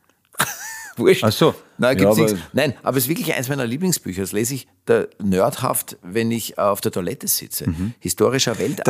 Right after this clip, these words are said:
Speaker 2: Das war auch noch kurz, Entschuldige, gestern, man hat gemeinsam geschissen im
Speaker 1: Ja, ist
Speaker 2: alten Rom.
Speaker 1: lustig, ja.
Speaker 2: Wir waren in einem
Speaker 1: Aber nicht
Speaker 2: wunderschönen
Speaker 1: nur, aber das hat man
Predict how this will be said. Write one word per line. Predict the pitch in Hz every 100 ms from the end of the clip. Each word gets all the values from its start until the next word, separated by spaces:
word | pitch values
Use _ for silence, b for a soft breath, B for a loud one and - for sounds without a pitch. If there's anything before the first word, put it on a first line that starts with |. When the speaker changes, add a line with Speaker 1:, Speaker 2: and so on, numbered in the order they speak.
| 123
Speaker 2:
Das |
war | 135
auch | 139
noch | 147
kurz, | - 127 120
Entschuldige, | - - 139 123 104
gestern, | 104 120
man | 110 110
hat | 120
gemeinsam | 135 110 90 113 123
geschissen | 107 - 127 127 - 82 71 _
im | 101 90 78 _ _ _ -
Speaker 1:
Ja, | 92
ist | 87
Speaker 2:
alten | -
Rom. | 87 85
Speaker 1:
lustig, | 71 64
ja. | 85 98
Speaker 2:
Wir | 101
waren | 110
in | 120 117
einem | 117 113 104
Speaker 1:
Aber | 110 151
nicht |
Speaker 2:
wunderschönen | 135 135 123 156
Speaker 1:
nur, | -
aber | - 123
das | 131
hat | 127 -
man | 151